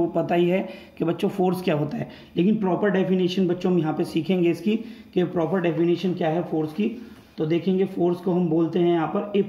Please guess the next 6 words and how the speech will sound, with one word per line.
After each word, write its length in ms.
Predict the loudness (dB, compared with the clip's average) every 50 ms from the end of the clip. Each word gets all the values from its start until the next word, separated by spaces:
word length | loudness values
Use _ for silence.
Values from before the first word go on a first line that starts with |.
| 0
push 180 | 0 0 0 0 -2 -2
or 100 | 0 0 0 0 0
pull, 180 | 2 4 4 4 2 0 -4 -10 -14 -16 -18 -20 -20 -20 -20 -20 -20 _ -2 2
a 400 | 4 4 6 4 4 2 0 -6 -10 -14 -16 -20 -20 -20 -20 -20 -12 -4 0
push 300 | 2 4 4 2 2 -2 -4 -8 -12 -14 -18 -20 -20 -20 -20 -20 _ _ _ _ _ _ _ -20 -20 _ _ _ _ -20 _ _ -20 -20 -20 _ -20 _ -20 -20 _ -20 -20 -20 -14 -6 -2
or 320 | 0 0 2 2 2 2